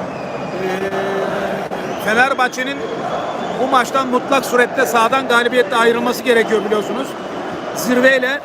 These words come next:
bu maç öncesi puan farkı dokuz. O da oldukça yüksek arkadaşlar. Dokuz puan fark ligin henüz başında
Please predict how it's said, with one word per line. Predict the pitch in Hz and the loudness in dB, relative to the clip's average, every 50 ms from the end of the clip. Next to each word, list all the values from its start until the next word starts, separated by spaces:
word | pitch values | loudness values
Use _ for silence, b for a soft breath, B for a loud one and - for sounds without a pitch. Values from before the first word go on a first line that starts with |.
| - - - - - - - - | -6 -8 -8 -6 -6 -6 0 2
bu | 226 269 | 2 4
maç | 277 269 - - | 4 4 4 4
öncesi | 247 240 - 247 240 - 269 | 2 2 4 2 2 2 0
puan | - 226 247 254 269 269 | 2 4 6 6 4 4
farkı | - 240 247 247 240 277 277 - 185 | 4 2 4 4 2 -2 -2 4 6
dokuz. | 240 240 - - 302 269 - - - - - - - - - - - - - - - - - - - - - - - - 214 233 | 6 6 6 2 -2 -2 -2 -6 -8 -8 -8 -8 -10 -10 -10 -10 -10 -10 -8 -8 -8 -8 -8 -6 -6 -4 -4 -4 -2 0 2 4
O | |
da | 269 269 | 4 6
oldukça | 254 254 277 277 - - 294 | 4 4 2 0 -2 0 2
yüksek | 285 262 - - 285 277 269 | 2 2 2 2 2 4 4
arkadaşlar. | 277 254 226 220 226 226 220 214 - 226 220 208 214 | 4 4 4 2 0 0 0 0 2 0 0 2 2
Dokuz | 220 220 226 262 254 | 2 2 2 -2 -2
puan | - 254 247 247 240 | 2 2 2 2 2
fark | - 214 196 269 - - - - - - - 202 226 | 2 2 0 0 0 -4 -8 -10 -10 -10 -8 -4 -4
ligin | 247 - 277 254 | -4 -2 -2 0
henüz | 247 269 285 269 214 196 | 0 0 0 0 -2 0
başında | 247 247 226 - 254 233 240 262 285 | 0 0 0 0 -2 -2 0 0 0